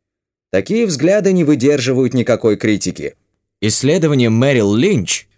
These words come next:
крупного американского инвестиционного банка, показало, что в таких странах, как Сингапур, Гонконг или Тайвань, более шестидесяти процентов В В П приходится на сферу услуг.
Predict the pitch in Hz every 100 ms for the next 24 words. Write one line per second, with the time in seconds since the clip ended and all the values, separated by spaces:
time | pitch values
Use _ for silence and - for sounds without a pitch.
0 | _ _ 139 151 131 117 117 120 131 131
1 | 113 - 104 101 120 123 - 120 - 135
2 | 113 107 113 120 101 - - _ _ _
3 | 151 156 208 208 185 95 82 117 101 120
4 | 117 175 - 139 151 123 135 117 - 123
5 | 104 - 165 196 135 131 123 143 104 -
6 | 120 117 110 107 120 190 190 - _ -
7 | 120 196 190 160 160 - 202 190 170 170
8 | 160 147 - 156 135 117 110 127 120 -
9 | 196 147 120 156 160 151 131 117 - 127
10 | 117 104 - 90 -